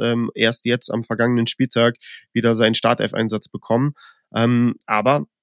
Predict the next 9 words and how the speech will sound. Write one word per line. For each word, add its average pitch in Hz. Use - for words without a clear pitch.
ja, 151
man 113
muss 123
festhalten, 139
nach 113
zehn 123
Spieltagen, 131
deine 117
Skepsis, -